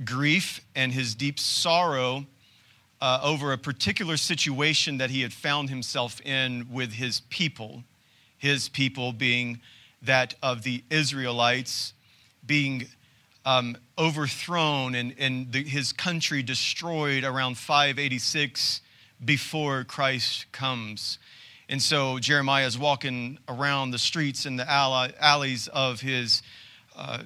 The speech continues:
his city, and he's wondering and he's questioning the things and he's lamenting over the destruction of his town, all because of result of what sin has done through his area. Now, Jeremiah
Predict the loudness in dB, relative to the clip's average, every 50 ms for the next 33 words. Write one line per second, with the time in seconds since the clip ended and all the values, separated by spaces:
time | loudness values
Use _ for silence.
0 | -14 -14 -10 -8 -4 0 2 4 4 6 8 8 8 8 6 4 2 0 -2 -2
1 | 0 0 0 0 -2 -2 -2 -4 -6 _ _ _ _ _ _ 2 4 6 6 6
2 | 4 2 2 2 2 2 2 0 -2 -2 -2 -2 -4 -4 2 2 4 6 6 4
3 | 4 2 2 0 0 0 -2 -4 -2 -2 -2 -2 -2 -2 -2 -4 -4 -4 -4 -2
4 | -2 -2 2 2 2 2 2 0 0 0 0 0 0 0 0 0 0 0 -2 -2
5 | -2 -2 -2 -4 -4 -2 0 0 0 2 2 0 0 2 2 0 0 0 -2 -4
6 | -4 -2 -2 -2 -2 0 0 2 2 2 0 -2 -4 -8 -10 -16 -20 -20 -20 -20
7 | -20 -20 -20 _ _ 4 6 6 6 4 2 -2 0 2 2 2 2 0 -2 -6
8 | -4 -2 0 2 2 2 0 -2 -6 -10 -12 -16 _ _ _ -10 -8 -4 -2 -2
9 | 0 0 0 0 -2 -4 -6 -8 -10 -10 -14 _ _ -4 -4 -4 -6 -8 -10 -10
10 | -10 -6 0 0 2 2 2 0 0 0 -2 -2 -4 -4 -6 -2 0 0 2 2
11 | 0 -2 -4 -8 -10 -14 _ _ _ _ _ _ _ _ _ _ -14 -10 -6 -2
12 | 0 2 2 2 0 -2 -4 -8 -12 _ _ _ _ _ _ _ -6 -2 0 0
13 | 0 -2 -4 -6 _ 0 2 2 2 2 2 0 0 0 2 2 2 2 2 4
14 | 2 2 4 4 4 2 2